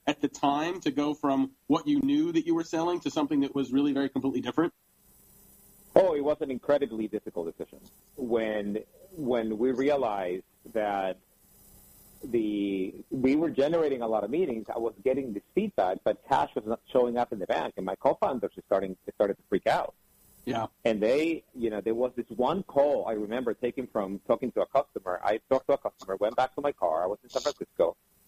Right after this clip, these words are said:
Speaker 2: and called my co-founder saying how great this went and how this could turn into a business. And they were like, "Yeah, about that. We are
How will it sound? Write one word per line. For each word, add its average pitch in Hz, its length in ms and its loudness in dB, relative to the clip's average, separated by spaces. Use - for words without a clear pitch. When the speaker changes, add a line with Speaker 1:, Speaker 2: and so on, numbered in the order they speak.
Speaker 2:
and 104 120 2
called 120 160 4
my 117 100 0
co-founder 120 460 0
saying 113 160 0
how 123 160 4
great 110 320 -2
this 113 200 -2
went 143 320 0
and 104 200 -4
how 117 120 2
this 107 180 -6
could - 160 -20
turn 113 120 0
into 101 180 -2
a - 20 0
business. 101 420 0
And 113 120 0
they 127 60 6
were 131 100 2
like, 123 220 -2
"Yeah, 113 400 2
about 113 240 0
that. 98 340 -2
We 120 200 -2
are 131 260 0